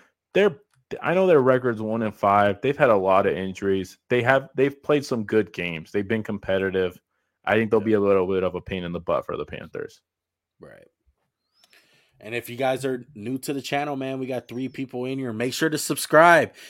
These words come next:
Speaker 2: Hit that like button. It helps out a lot.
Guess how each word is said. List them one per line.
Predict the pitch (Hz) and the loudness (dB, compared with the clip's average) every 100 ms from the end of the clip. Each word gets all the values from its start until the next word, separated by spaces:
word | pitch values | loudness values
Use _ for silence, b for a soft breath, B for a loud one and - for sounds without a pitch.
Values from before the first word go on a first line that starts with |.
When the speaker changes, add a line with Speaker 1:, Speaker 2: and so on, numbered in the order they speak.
| B | B
Speaker 2:
Hit | - 139 143 | 2 2 6
that | 143 135 | 4 4
like | 139 131 | 0 0
button. | 139 143 135 | -2 -2 -4
It | 107 | -10
helps | 87 131 135 - | -10 -2 -2 -2
out | 131 127 | -4 -4
a | 110 | -4
lot. | 113 131 123 | 0 0 -2